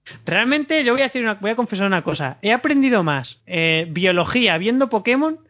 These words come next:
que, que estudiando biología hasta los dieciocho años en el instituto.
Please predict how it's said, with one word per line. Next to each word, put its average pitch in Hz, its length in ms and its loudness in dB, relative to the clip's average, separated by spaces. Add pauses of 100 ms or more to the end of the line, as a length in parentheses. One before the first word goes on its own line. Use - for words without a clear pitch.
(140)
que, 160 560 2
que 170 60 0
estudiando 175 360 0
biología 233 560 2
hasta 180 380 -4
los 170 120 0
dieciocho 165 360 0
años 202 240 0
en 185 180 2
el 160 80 2
instituto. 151 540 -6